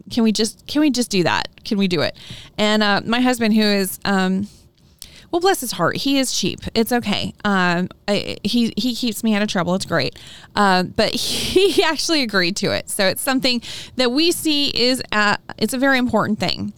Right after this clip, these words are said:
And yes, you can still get homeowners insurance. In fact,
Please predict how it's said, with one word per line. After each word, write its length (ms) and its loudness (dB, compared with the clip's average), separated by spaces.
And 160 2
yes, 380 2
you 180 0
can 460 0
still 320 2
get 380 0
homeowners 460 2
insurance. 360 0
In 120 -4
fact, 280 2